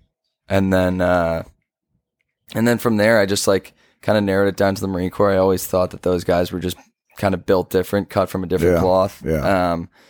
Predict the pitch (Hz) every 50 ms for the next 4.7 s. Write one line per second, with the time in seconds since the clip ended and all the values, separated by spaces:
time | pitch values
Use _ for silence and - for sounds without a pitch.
0 | _ _ _ - - 92 - - 107 101 104 104 101 101 104 98 - 104 95 98
1 | 90 - 98 - - 104 107 110 107 101 95 92 92 87 110 - - - _ _
2 | _ _ _ _ _ _ _ _ - 92 95 90 87 87 87 85 82 85 80 -
3 | - _ - 98 98 - - 104 101 95 92 90 90 92 - - 98 90 87 92
4 | 90 - 92 98 107 107 - - 90 90 87 85 - _